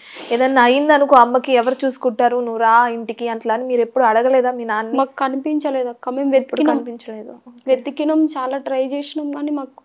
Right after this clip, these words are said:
Speaker 2: కనిపించలేదు, దొరకలేదు
Speaker 1: మ్మ్.
Speaker 2: ఇంకా.
Speaker 1: మ్మ్. అసలు నార్మల్గా ఆమెతో వెళ్ళిపోయినప్పుడు, ఏ, అంటే వచ్చి మీ అమ్మని కొట్టారు అని చెప్పావు కదా,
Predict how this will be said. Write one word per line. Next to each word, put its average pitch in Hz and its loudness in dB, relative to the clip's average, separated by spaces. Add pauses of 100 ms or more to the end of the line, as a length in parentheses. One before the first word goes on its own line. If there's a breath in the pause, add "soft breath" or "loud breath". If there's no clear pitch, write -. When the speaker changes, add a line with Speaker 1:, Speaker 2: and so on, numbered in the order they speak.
Speaker 2:
కనిపించలేదు, 269 -10 (120)
దొరకలేదు 262 -6
Speaker 1:
మ్మ్. 254 -12
Speaker 2:
ఇంకా. 240 -16 (220)
Speaker 1:
మ్మ్. 226 -16 (1000 soft breath)
అసలు 269 2
నార్మల్గా 302 8
ఆమెతో 277 4
వెళ్ళిపోయినప్పుడు, 277 6
ఏ, 240 0
అంటే 233 2
వచ్చి 240 0
మీ 254 -2
అమ్మని 240 -2
కొట్టారు 247 4
అని 226 2
చెప్పావు 220 0
కదా, 214 -2